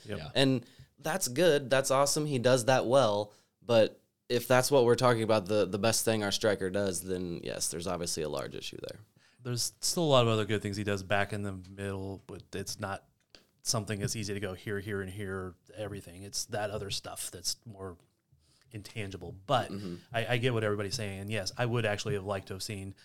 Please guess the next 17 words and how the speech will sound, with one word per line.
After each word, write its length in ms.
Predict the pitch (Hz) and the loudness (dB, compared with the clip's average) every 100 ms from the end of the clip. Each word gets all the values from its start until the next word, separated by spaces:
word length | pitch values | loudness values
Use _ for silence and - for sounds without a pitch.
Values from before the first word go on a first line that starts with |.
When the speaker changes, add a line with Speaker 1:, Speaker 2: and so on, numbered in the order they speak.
| _ _ _ | _ _ _
Speaker 1:
Nikola 560 | 113 120 117 104 92 101 _ - - 277 285 | -8 -6 -2 -2 -4 -6 _ -20 -14 -6 0
come 100 | 98 | 2
Speaker 3:
Yeah. 180 | - 104 | 0 -2
Speaker 1:
in 120 | 98 _ | -6 _
instead. 480 | 113 101 - 90 92 - | -10 -8 -6 -8 -10 -12
Speaker 3:
Where? 580 | 220 302 320 285 127 101 | -4 -2 -2 -2 -4 -4
Why 400 | 175 294 320 277 | -2 -2 0 0
on 160 | 202 233 | 0 0
earth? 340 | 311 247 - - | -2 -4 -6 -12
Wh-, 60 | 220 | -6
how 160 | 247 | 2
do 100 | 381 | 4
you 120 | 320 277 | 4 4
not 240 | 302 277 | 0 -2
bring 160 | 294 277 | -2 -2
him 180 | 240 | -2
in? 360 | 220 285 123 90 | -2 -4 -6 -8